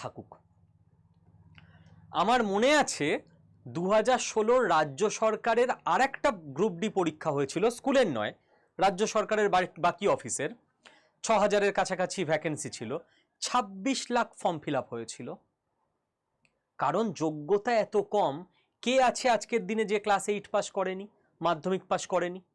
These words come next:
সবাই করেছে। তো সম্ভাবনা যে এবারেও কিন্তু ওই রকম, মানে, পঁচিশ লাখ ফর্ম ফিল আপ হতে চলেছে। পঁচিশ লাখের মধ্যে কম্পিটিশন,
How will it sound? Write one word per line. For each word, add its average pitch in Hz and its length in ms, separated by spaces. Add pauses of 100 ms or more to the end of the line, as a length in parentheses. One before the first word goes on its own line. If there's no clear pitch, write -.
(500)
সবাই 294 360
করেছে। 294 400 (1600)
তো 320 380 (520)
সম্ভাবনা 262 1160 (800)
যে 165 340 (100)
এবারেও 220 540
কিন্তু 233 600 (160)
ওই 214 300
রকম, 156 580 (240)
মানে, 165 320 (240)
পঁচিশ 220 540
লাখ 139 540
ফর্ম 135 280
ফিল 143 140
আপ 160 240
হতে 151 180
চলেছে। 120 460 (1120)
পঁচিশ 185 440
লাখের 160 440
মধ্যে 214 300
কম্পিটিশন, 220 720